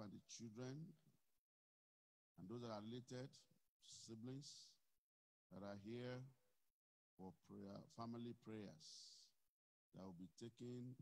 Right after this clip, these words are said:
and led by our father, Pastor, uh,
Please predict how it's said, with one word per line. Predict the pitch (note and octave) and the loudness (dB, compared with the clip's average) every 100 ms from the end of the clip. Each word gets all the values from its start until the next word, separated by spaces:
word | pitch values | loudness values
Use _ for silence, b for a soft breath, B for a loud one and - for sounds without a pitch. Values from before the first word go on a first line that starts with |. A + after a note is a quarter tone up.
| F#2+ | -2
and | F#2+ G2 | 0 0
led | G#2+ A2 - | 0 -2 0
by | |
our | F#2+ F2+ F2 - | 0 0 -2 -2
father, | G2+ G2+ G#2+ G#2 G#2 - - - _ _ _ _ _ _ - | 0 2 4 2 -2 -12 -20 -20 _ _ _ _ _ _ -2
Pastor, | G2 G2+ - G#2 G2+ F#2+ F#2 G2 - - - - - | 0 0 -2 2 2 2 -2 -6 -14 -20 -20 -20 -6
uh, | G#2 | -4